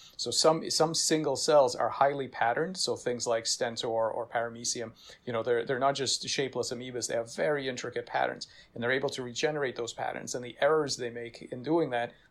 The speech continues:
look very much like the kind of errors that are made by very large systems. And so I, I really do think that biology, um, exploits, and there are many other examples. I think, I think biology really exploits this kind of, uh, fractal thing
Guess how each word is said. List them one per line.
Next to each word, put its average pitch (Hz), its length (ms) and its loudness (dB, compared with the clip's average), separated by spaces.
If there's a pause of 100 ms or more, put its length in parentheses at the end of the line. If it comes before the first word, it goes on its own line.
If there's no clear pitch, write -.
look 127 240 0
very 135 320 2
much 123 260 0
like 120 200 -2
the 123 60 -4
kind 131 300 -4
of 120 100 -8
errors 123 360 0
that 120 100 -2
are 117 80 -2
made 120 180 -6
by 117 100 -2
very 123 200 -4
large 117 460 -2
systems. - 500 -6 (480)
And 117 160 -4
so 123 600 2 (140)
I, 123 380 -2
I 139 40 2
really 147 300 0
do 139 200 -6
think 135 220 -2
that 127 120 0
biology, 120 760 0
um, 113 360 -2
exploits, 123 500 -2
and 147 240 -2
there 143 60 2
are 131 40 -4
many 120 220 -4
other - 160 -8
examples. - 400 -8 (380)
I 123 60 0
think, 147 200 -2
I 131 60 -2
think 143 160 -4
biology 131 480 4
really 139 360 -4
exploits 123 540 -2
this 120 140 -4
kind 120 260 -4
of, - 160 -10
uh, 123 120 -2
fractal 135 460 2
thing 123 220 -2